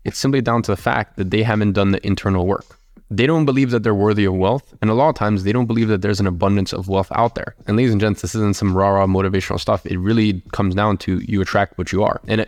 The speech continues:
and, and if you haven't already, I implore you to look into quantum physics. And, you know, I'm not talking about like some, uh, the book, The Secret, you know, just very shallow surface level stuff. Try to challenge yourself and read books like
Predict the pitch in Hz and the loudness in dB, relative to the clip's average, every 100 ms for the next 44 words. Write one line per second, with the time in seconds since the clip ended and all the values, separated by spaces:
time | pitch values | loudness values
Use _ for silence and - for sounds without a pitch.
0 | - 107 104 113 110 104 120 143 120 110 | -4 -4 0 0 0 -2 0 0 0 0
1 | 127 101 95 - 107 107 - 101 95 - | 0 0 -2 -2 0 0 0 -2 -2 -4
2 | 101 90 - 95 98 95 87 98 98 - | -4 -4 -4 -2 -2 -2 -2 -2 -2 -2
3 | 95 95 - - - - - 98 101 104 | -2 -2 -6 -20 -20 -20 -6 0 2 2
4 | 101 101 101 98 95 92 - 98 92 90 | 2 0 2 2 2 -2 -2 -2 0 0
5 | 87 87 - - 95 95 98 - 95 - | 0 -2 -4 -8 -4 -2 -2 -4 -2 -2
6 | 101 110 98 - 98 92 90 92 98 95 | 0 0 -2 -2 -2 0 -2 -2 0 0
7 | 90 - - - - 95 98 95 - 101 | -4 -14 -12 -6 -2 0 0 -2 -2 -4
8 | 95 - 101 101 101 98 - 131 147 135 | -4 -2 -2 -2 -2 -4 -2 -2 0 0
9 | 139 117 90 104 - 98 92 107 120 92 | 0 0 -2 -4 -2 -2 0 2 0 2
10 | 113 107 - 95 92 110 | 0 0 -4 -6 0 0